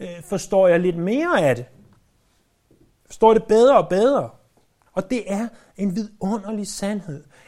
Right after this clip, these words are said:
at jeg nu har muligheden for at have fællesskab med Gud. Husk det her. Du er skabt i Guds billede, men det billede er på sin vis ødelagt. Det er der stadigvæk, men,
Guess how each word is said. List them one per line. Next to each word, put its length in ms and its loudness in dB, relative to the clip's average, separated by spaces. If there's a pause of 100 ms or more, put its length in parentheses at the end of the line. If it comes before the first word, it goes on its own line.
(120)
at 160 -4
jeg 140 -2
nu 400 -4
har 220 -10
muligheden 720 -6
for 180 -8
at 60 -4
have 100 -6 (100)
fællesskab 580 -8
med 120 -12
Gud. 240 -16
Husk 280 -8
det 120 -6
her. 160 -6 (500)
Du 60 -2
er 40 -2
skabt 460 -4
i 60 -2
Guds 360 -6
billede, 360 -4
men 180 -6
det 180 -6
billede 420 -2 (340)
er 200 2 (480)
på 100 -6
sin 380 -2
vis 300 -6
ødelagt. 440 -2
Det 120 -4
er 100 2
der 100 2
stadigvæk, 600 0
men, 140 -4